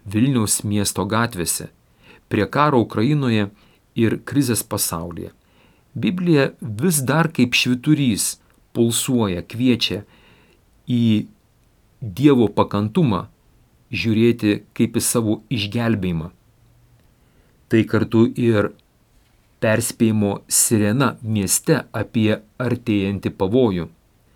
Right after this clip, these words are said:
Viešpats primena, kad visi būsime patikrinti ugnimi,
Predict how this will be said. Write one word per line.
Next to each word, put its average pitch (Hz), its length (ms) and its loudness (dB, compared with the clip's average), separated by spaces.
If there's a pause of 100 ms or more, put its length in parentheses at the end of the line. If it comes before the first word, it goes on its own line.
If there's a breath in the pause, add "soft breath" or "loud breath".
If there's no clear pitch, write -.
(420 soft breath)
Viešpats 160 540 -2
primena, 156 400 2
kad 117 380 -2
visi 135 440 0
būsime 110 600 0 (280)
patikrinti 117 760 0
ugnimi, 92 600 -2